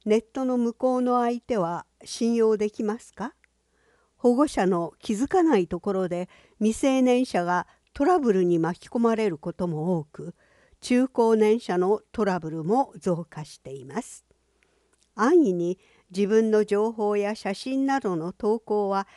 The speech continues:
しないようにしましょう。エスエヌエスの利用にはリスクがあることも知っておくことが大切です。このようなトラブルになった場合は、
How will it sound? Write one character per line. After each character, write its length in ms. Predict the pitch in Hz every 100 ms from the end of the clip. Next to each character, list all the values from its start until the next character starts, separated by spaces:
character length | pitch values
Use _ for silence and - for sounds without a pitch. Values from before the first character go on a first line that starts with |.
| _ _
し 240 | - 214
な 160 | 220 285
い 140 | 320
よ 100 | 359
う 60 | 302
に 140 | 147
し 160 | - 156
ま 120 | 175
し 160 | - 175
ょ 200 | 160 _ _ _ _ _ _ _ _ _ _ _
う。 40 | 208
エ 20 |
ス 180 | - 302
エ 100 | 285
ヌ 140 | 285
エ 100 | 277
ス 160 | - 190
の 160 | 175 165
利 180 | 185
用 220 | 208 214 208
に 160 | 208
は 200 | 160 160 - _ _ _
リ 120 | 247 370
ス 160 | -
ク 120 | -
が 180 | 233 202
あ 80 | 202
る 80 | 202
こ 160 | 180
と 140 | 165 180
も 260 | 185 165 -
知 180 | - -
っ 20 |
て 200 | - 233
お 100 | 247
く 140 | -
こ 160 | - 170
と 140 | 220
が 160 | 247 - -
大 220 | 170 160
切 400 | - 143 - -
で 160 | 165
す。 280 | 202 - _ _ _ _ _ _ _ _
こ 160 | - 233
の 180 | 247 285
よ 160 | 294
う 40 | 262
な 220 | 185 190
ト 180 | - 277
ラ 140 | 320
ブ 120 | 214
ル 140 | 185 170
に 160 | 165
な 120 | 175 196
っ 20 |
た 160 | - 151
場 260 | 156 160
合 100 | 175 175
は、 180 | 160